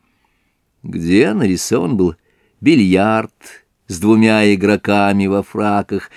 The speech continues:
в какие одеваются у нас на театрах гости, входящие в последнем акте на сцену. Игроки были изображены с прицелившимися киями,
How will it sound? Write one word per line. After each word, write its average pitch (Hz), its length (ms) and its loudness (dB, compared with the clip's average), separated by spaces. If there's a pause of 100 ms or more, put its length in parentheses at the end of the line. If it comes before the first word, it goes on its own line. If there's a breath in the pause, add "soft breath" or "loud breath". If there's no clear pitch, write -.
(180 loud breath)
в - 60 -20
какие 95 380 0
одеваются 92 680 0
у 92 80 0
нас 92 360 -2
на 95 160 -6
театрах 95 720 -4
гости, 95 640 -2
входящие 92 720 -6
в - 80 -14
последнем 92 580 -4
акте 92 320 -8
на 98 120 -10
сцену. 98 500 -10 (1800 soft breath)
Игроки 202 540 2
были 220 360 2
изображены 190 880 2
с - 160 -10
прицелившимися 165 1120 -2
киями, 107 1040 -4